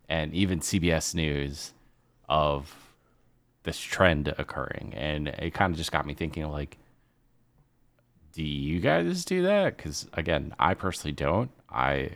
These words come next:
prefer the ancient Greeks over the ancient Romans, though, I mean, they both have their merits, but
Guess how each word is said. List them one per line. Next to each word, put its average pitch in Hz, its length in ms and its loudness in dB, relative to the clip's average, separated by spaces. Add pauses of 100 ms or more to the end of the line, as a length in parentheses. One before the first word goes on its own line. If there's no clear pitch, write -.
(320)
prefer 78 760 2 (720)
the 69 100 -4
ancient 73 460 -2
Greeks - 800 -2 (240)
over 82 600 2
the 78 100 0
ancient 76 340 0
Romans, 92 460 0
though, 73 300 2
I 69 80 -4
mean, 76 200 -2
they 73 120 2
both 80 240 4
have 76 160 0
their 73 100 0
merits, 76 420 2
but 65 300 -4